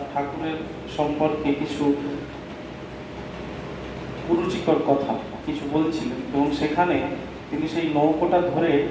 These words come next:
ডোবাতে উঠতেন। এবং সেই একই রকম ঘটনা যোগানন্দজি মহারাজ, তারও কাছে কেউ ঠাকুরের নিন্দা করেছে এবং ঠাকুর, যোগানন্দজি একটু নম্র প্রকৃতির ছিলেন এবং সেখানে তো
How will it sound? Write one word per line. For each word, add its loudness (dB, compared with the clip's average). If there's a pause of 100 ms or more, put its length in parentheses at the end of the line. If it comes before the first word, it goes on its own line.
(140)
ডোবাতে 6
উঠতেন। 2 (920)
এবং 6
সেই 4
একই 4
রকম 6
ঘটনা 2 (320)
যোগানন্দজি 6
মহারাজ, 2 (120)
তারও 6
কাছে 2
কেউ 0
ঠাকুরের -2
নিন্দা 4
করেছে 0 (340)
এবং 0
ঠাকুর, 2 (360)
যোগানন্দজি 4
একটু -2 (1300)
নম্র 6
প্রকৃতির -2
ছিলেন -8 (200)
এবং 0
সেখানে 4 (1500)
তো 4